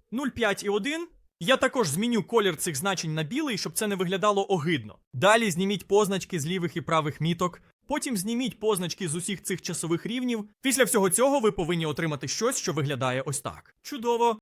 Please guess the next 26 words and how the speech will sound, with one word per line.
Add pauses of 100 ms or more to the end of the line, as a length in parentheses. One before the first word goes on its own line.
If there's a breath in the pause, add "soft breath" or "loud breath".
Якщо
ми
повернемося
до
нашого
прикладу,
ціна
пробила
всі
ці
мінімуми
і
зараз
перебуває
в
несхідному
тренді. (420)
Якщо
ми
перейдемо
до
поточного
часу,
ціна
нещодавно
пробила